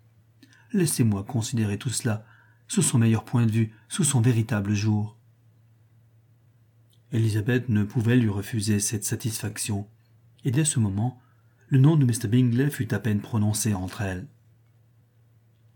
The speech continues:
Mrs Bennet s'affligeait et s'étonnait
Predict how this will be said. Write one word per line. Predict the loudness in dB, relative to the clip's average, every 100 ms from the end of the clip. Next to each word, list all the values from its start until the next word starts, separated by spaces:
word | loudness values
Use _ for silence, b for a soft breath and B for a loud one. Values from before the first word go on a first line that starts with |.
| _ _ _ _ _ _ _ _ _ 0
Mrs | 2 4 4
Bennet | 6 4
s'affligeait | 2 -2 -2 -2 0 2
et | 0
s'étonnait | 0 2 2 4 2